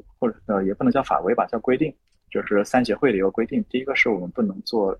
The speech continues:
那个，那个数字货币，就比如像比特币、以太币，还有任何的那个，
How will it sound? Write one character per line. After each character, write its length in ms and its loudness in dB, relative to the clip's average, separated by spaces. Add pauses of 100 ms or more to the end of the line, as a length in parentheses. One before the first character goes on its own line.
那 140 -10
个， 280 -4 (380)
那 140 -4
个 200 -2
数 140 -6
字 80 -2
货 160 2
币， 200 -2 (360)
就 80 -2
比 100 -2
如 100 0
像 280 0
比 140 -4
特 180 0
币、 140 0
以 60 -6
太 180 0
币， 220 0
还 120 -6
有 80 -4
任 200 0
何 180 -2
的 120 -4
那 180 -8
个， 280 -4